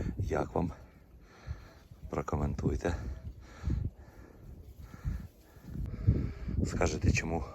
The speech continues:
переходжу на лежаки? Ні, я не переходжу. Це в мене завалялось там чотири новеньких лежаки. Колись ми, е, розводили бджіл в ні-, в них.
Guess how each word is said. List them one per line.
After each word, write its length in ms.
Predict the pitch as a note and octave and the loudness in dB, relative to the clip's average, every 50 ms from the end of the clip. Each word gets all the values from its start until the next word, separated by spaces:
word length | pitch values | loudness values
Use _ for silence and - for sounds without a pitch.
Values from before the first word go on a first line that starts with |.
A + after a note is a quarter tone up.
| - - - | -12 -6 0
переходжу 500 | - D#2+ D#2+ D2+ - - E2 D#2 - D#2 | 2 4 4 4 2 0 -2 0 2 2
на 100 | D2 D2+ | 4 4
лежаки? 580 | D2 D2 - C#2+ D2+ C#2+ - F#2+ F#2+ - - - - - - - - - - - - - - - - - | 6 6 6 6 4 6 6 6 6 6 4 2 2 0 -2 -2 -4 -4 -2 -2 -4 -4 -6 -10 -8 -4
Ні, 180 | F2+ D#2+ D2+ C#2 | 0 0 0 2
я 180 | C#2 D#2+ E2+ | 4 4 4
не 120 | E2 D#2+ D2+ | 4 4 2
переходжу. 600 | D#2 D2+ D#2 D#2 - - F#2+ F2+ F2 F2 F2 E2 - - | 2 2 0 0 2 2 2 2 4 4 2 2 2 -4
Це 180 | - - - D2+ | -6 -2 0 2
в 20 | |
мене 260 | D2+ D2 C#2+ C#2+ C#2+ C2+ - - - - - - - - - - - - - | 2 2 2 2 0 0 -2 -4 -8 -8 -10 -4 0 2 2 4 4 2 2
завалялось 720 | - - - E2 D#2 D2+ D2+ - - D2 C#2 - - - - | 2 4 6 10 12 12 12 12 12 12 12 12 12 12 12
там 180 | - D2 - - - - - - - - - | 10 8 8 8 6 8 6 4 4 4 4
чотири 500 | - - - - - D#2+ D2 C#2+ C#2+ - - - - - - - - - - - - - | 6 6 6 6 4 4 4 4 4 4 6 6 8 8 6 4 2 2 0 -2 -2 0
новеньких 680 | - D#2 D2+ D2 D2+ D2 B1 - - - C#2+ - - - - - - | 2 4 6 8 8 8 8 8 6 2 0 0 -2 -4 -4 -2 0
лежаки. 520 | D#2 D#2 C#2+ C#2+ C#2+ - - F#2+ G2 F#2+ - - - - - - - - - - - - - - - - - - - | 0 2 2 2 0 0 4 4 4 4 4 0 -2 -4 -4 -4 -2 -2 -2 0 2 4 4 6 4 4 2 2 2
Колись 340 | - - - - - - | 4 6 6 6 6 4
ми, 140 | - - - - - - - - - - - - - - - - - - - - - - - - - | 0 -2 -4 -4 -4 -2 -2 -2 -2 -2 -4 -2 2 4 6 6 6 6 2 0 -2 -4 -4 -4 -2
е, 140 | - D2 C#2+ C#2 | -4 -2 -2 0
розводили 560 | D2+ - C#2 C#2+ D2 D2 C2 C#2 C#2 C2+ B1+ - - - - - | 0 0 2 2 2 2 4 2 2 2 0 -2 -8 -10 -6 -2
бджіл 280 | C#2+ C2+ - F#2 F#2+ | 0 6 8 8 8
в 100 | F#2+ F#2+ | 8 8
ні-, 180 | F#2 E2+ F2 F2+ | 8 10 10 10
в 220 | - G#2+ F#2 F2+ | 8 8 8 8
них. 240 | F2 F2+ F2+ - - | 10 10 10 10 10